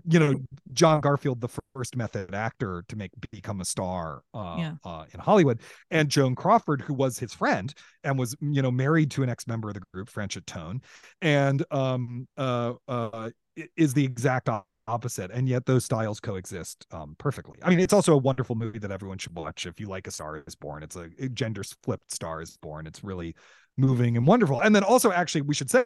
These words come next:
Speaker 1: in that movie, you also have Oscar Levant giving a, a kind of high camp performance as the gay best friend, you know, um, uh,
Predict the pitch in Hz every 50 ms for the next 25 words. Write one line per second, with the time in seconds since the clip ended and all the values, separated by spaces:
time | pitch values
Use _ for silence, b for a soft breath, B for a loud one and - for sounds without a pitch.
0 | - - 247 190 175 165 160 151 151 147 151 151 143 143 143 139 143 143 147 160
1 | 151 220 196 208 160 135 - - 147 151 - - 147 127 123 123 123 160 214 180
2 | 104 92 98 - b b b b b b - 165 160 147 143 139 131 131 127 123
3 | - - 127 - 143 139 123 - - - 151 151 156 151 - - - 175 208 233
4 | - - - 139 127 - 131 120 120 117 - 123 113 95 127 117 117 127 127 131
5 | 117 123 104 - - - - 160 190 170 110 80 85 - b b b b b b
6 | b - 139 143 139 135 127 120 117 123 135 - 139 127 123 123 120 120 120 127
7 | - 143 123 117 117 113 113 110 113